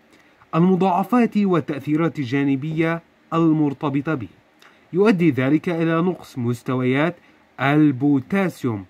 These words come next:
في الجسم، وقد يسبب مشاكلًا كبيرة جدًا في مستويات السكر في الدم للأسف، خاصة عند المرضى المصابين بالسكري.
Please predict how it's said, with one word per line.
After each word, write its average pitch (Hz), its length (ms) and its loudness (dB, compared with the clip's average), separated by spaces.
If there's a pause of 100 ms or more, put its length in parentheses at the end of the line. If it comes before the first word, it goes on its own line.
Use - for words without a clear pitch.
في 104 160 -10
الجسم، 113 400 -8 (580)
وقد 160 580 0
يسبب 170 720 -2 (460)
مشاكلًا 175 840 0
كبيرة 165 500 -2
جدًا 117 600 -4 (440)
في 175 120 0
مستويات 135 840 -2
السكر 127 840 -2
في - 100 -8
الدم 127 340 -2
للأسف، 107 580 -4 (520)
خاصة 185 540 0
عند 120 360 -4
المرضى 165 520 -2
المصابين 123 880 -2
بالسكري. 104 760 -10